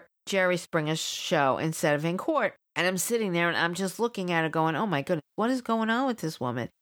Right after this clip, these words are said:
And the judge is looking at her too, like, "Can we wrap this all up?" And there was a lot of people in court who had been playing on their phone and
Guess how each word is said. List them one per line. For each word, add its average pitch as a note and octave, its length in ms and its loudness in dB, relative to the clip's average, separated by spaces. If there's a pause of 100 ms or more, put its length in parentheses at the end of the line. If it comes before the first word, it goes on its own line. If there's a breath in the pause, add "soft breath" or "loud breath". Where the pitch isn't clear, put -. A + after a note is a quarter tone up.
(220)
And B3 80 2
the B3 60 4
judge B3+ 240 0
is A#3 100 -4
looking A#3+ 260 0
at G#3+ 60 2
her G#3 60 2
too, A3+ 180 0
like, D3+ 220 2
"Can D3+ 120 0
we A#2 120 0
wrap G#2+ 240 0
this E3+ 200 -2
all F#3 200 -2
up?" D4 200 -2 (280)
And A#3 80 0
there A#3 80 0
was G#3 80 -2
a G#3 60 0
lot B3 340 0
of A#3 80 -4
people G#3+ 320 0
in F#3+ 100 0
court G3 400 0
who G3 140 -2
had E3+ 160 0
been D3+ 180 0
playing C#3 300 0
on B2 100 -2
their C#3+ 140 -2
phone A#3+ 480 2
and C#3+ 240 -4